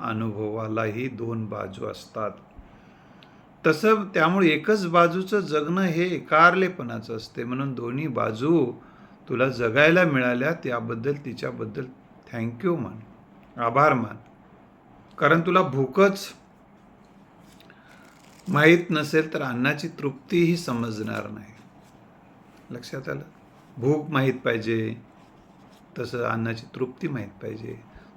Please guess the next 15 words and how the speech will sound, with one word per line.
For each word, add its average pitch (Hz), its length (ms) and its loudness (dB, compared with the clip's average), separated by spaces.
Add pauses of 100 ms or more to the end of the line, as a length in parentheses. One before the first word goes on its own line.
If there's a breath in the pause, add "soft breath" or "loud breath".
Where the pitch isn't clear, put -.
(140)
तृप्ती 147 320 -4
प्रेम 196 380 4
समज, 110 500 -2
विरह 139 340 0
भूक 165 300 -4
समज. 101 420 -12 (1500)
आता 135 180 -4
या 156 100 4
भुकेतून 165 520 -2
तुला 160 340 0
एखादं 156 340 -2
अजून 156 260 -2
कोणीतरी 160 460 -6
मिळते. 190 360 -4 (1300 loud breath)
प्रेमाचे 147 840 -2